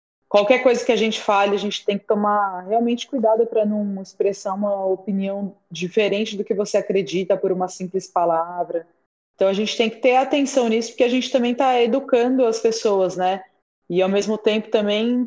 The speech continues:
pode dar ruim se você falar alguma coisa que possa te prejudicar, que você não acredite, sabe? Então, acho que essa responsabilidade de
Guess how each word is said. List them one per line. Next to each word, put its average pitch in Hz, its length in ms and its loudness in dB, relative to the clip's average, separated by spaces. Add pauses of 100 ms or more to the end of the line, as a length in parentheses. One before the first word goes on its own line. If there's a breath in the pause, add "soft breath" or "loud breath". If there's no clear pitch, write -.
pode 214 840 2
dar 202 240 4
ruim 226 260 2
se - 140 -8
você 220 220 -2
falar 220 220 4
alguma 233 200 0
coisa 233 340 0
que 269 220 -2 (720)
possa 214 340 4
te - 100 -4
prejudicar, 240 920 2
que - 80 -14
você 196 240 -2
não 208 100 0
acredite, 214 580 -2
sabe? 175 320 0
Então, 190 160 -2
acho 190 120 -2
que - 80 -2
essa 208 220 0
responsabilidade 208 960 0
de 226 340 0